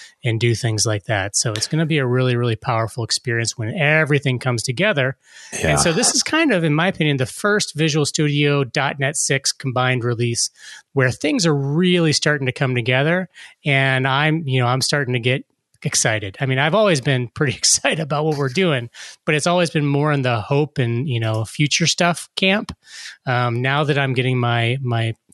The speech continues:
Speaker 1: grubby little fingers on things, I'm like, "Okay, now I'm ready to start really pumping out some samples and updating some things." So that's really cool.
Speaker 2: Yeah, I think that I, I s-, these comes together is, is really awesome for, like,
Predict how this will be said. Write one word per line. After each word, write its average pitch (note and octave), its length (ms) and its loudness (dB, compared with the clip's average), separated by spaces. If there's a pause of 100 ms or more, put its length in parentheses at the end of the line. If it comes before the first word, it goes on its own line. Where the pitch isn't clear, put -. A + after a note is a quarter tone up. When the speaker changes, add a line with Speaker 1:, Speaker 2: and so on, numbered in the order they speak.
(120)
Speaker 1:
grubby C3 300 0
little B2 200 2
fingers A#2+ 500 0
on B2 260 0
things, G2 400 -6 (400)
I'm A#2 180 2
like, G#2+ 220 2
"Okay, A#2 320 0
now A#2+ 240 -2
I'm B2 160 -2
ready A2+ 160 0
to G#2+ 60 -2
start G#2+ 260 -2
really A#2 340 0
pumping A2+ 360 -2
out A2 200 -2
some G2+ 320 -4 (240)
samples A2+ 720 2
and G#2 140 -4
updating A2+ 520 0
some G#2+ 160 -4
things." G#2 460 -6 (380)
So G#2+ 200 -2
that's G#2 280 -2
really F#2+ 200 -6
cool. G2+ 320 -8 (800)
Speaker 2:
Yeah, F2+ 220 2
I F2+ 40 2
think A#2+ 220 0
that F2 220 0
I, E2+ 280 0
I E2+ 120 0
s-, - 280 0 (180)
these F2+ 260 2
comes F#2+ 300 0
together E2+ 360 2
is, D#2 380 0 (120)
is F2 180 2
really G2 400 2
awesome E2+ 460 0
for, E2+ 340 0
like, D2+ 340 -2